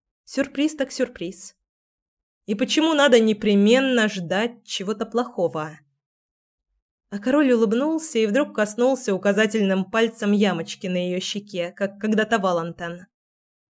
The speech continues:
Она растерянно отшатнулась. «Не бойтесь меня, маленькая леди», сказал Клайдергар. «Я ничего не отнимаю у своих друзей.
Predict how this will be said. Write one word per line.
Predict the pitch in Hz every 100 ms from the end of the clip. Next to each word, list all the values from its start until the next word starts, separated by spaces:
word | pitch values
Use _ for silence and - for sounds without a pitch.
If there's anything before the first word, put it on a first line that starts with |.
| _ -
Она | 185 185 240
растерянно | 269 - 185 190 196 208
отшатнулась. | 202 233 233 175 151 170 - - _ _ _ _ _ _ _ _ _
«Не | 180 202
бойтесь | 190 240 240 240 151 -
меня, | 180 185 190
маленькая | 196 196 190 202 196 196
леди», | 190 190 185 190 208 _ _ _ _ _
сказал | - - 202 202 202
Клайдергар. | 208 208 208 208 208 208 196 - - _ _ _ _
«Я | - 202
ничего | 269 277 320 311
не | 294
отнимаю | 262 254 247 262 269 160
у |
своих | - - 175 175
друзей. | 180 185 175 160 -